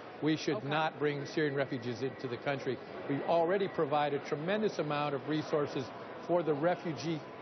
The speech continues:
Speaker 1: camps in Jordan, in Turkey, far more than any other country, by the way.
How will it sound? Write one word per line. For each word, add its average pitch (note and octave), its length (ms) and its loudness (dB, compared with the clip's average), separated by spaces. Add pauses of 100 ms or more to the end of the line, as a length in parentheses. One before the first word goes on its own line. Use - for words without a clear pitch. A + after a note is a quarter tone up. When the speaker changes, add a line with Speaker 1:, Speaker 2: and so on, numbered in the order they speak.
Speaker 1:
camps F#3+ 380 0 (340)
in C3+ 200 -2
Jordan, F3 460 2 (280)
in C#3+ 120 -2
Turkey, F#3 440 2
far G#3+ 200 4
more G3 200 4
than E3+ 160 0
any E3+ 180 0
other D3+ 140 2
country, G3+ 340 -2
by B2 220 0
the A2+ 100 -2
way. A#2 300 0